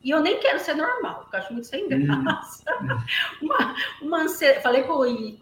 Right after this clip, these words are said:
Speaker 1: com o Isaías, falei, "Isaías, eu estou ansiosa, isso aqui é psicólogo,
Speaker 2: Uhum.
Speaker 1: tem emoção, e muito ainda,
Speaker 2: Claro,
Speaker 1: né?"
Speaker 2: claro.
Speaker 1: E é uma coisa que a gente enfrenta, né? Eu acho legal a gente falar isso, né? Porque o paciente, às vezes, não enxerga que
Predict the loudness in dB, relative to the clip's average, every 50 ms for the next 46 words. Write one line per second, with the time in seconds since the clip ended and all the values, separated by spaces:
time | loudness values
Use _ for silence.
0 | _ -6 -4 -4 -2 0 -2 -2 -2 -2 -6 -10 -12 -14 -12 -10 -10 -8 -6 -6
1 | -8 -8 -10 -14 -16 -14 -14 -12 -10 -10 -10 -12 -14 -14 -12 -8 -6 -4 -4 -4
2 | -6 -6 -8 -10 -10 -10 -10 -14 -14 -10 -8 -6 -6 -6 -6 -4 -2 -4 -4 -4
3 | -6 -8 -8 -6 -2 0 2 2 2 2 2 4 4 4 4 4 4 4 4 4
4 | 2 0 4 4 4 4 4 0 0 -2 -2 -2 -2 -2 0 0 0 0 0 0
5 | 0 2 4 4 4 4 4 4 2 2 2 2 0 0 -2 -2 0 0 0 0
6 | 0 -2 -4 -4 -6 -8 -10 -14 -14 -10 -6 -4 -2 0 2 2 4 4 2 2
7 | 0 -2 -4 -4 -2 0 2 2 2 0 -4 -8 -6 -6 -6 -6 -6 -8 -8 -8
8 | -12 -10 -6 -4 -4 -2 -4 -6 -6 -8 -8 -6 -6 -4 -4 -4 -6 -8 -10 -12
9 | -16 -18 _ _ -10 -8 -6 -2 -2 -2 -2 -2 -4 -6 -2 -2 -2 -2 -4 -6
10 | -8 -6 -4 -2 -2 -2 -4 -6 -10 -16 -20 -20 -16 -12 -10 -10 -10 -12 -12 -14
11 | -10 -8 -8 -8 -8 -8 -6 -4 -4 -4 -6 -8 -8 -8 -8 -6 -6 -6 -6 -6
12 | -6 -6 -4 -4 -4 -4 -6 -8 -10 -12 -12 -12